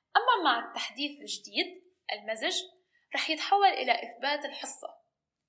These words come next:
وبالتالي استهلاك أقل الطاقة،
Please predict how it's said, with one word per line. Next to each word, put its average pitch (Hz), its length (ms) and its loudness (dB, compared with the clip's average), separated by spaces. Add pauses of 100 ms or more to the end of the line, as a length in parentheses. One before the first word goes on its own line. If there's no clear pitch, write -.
(120)
وبالتالي 220 600 -6
استهلاك 214 540 -8 (120)
أقل 359 400 0
الطاقة، - 680 0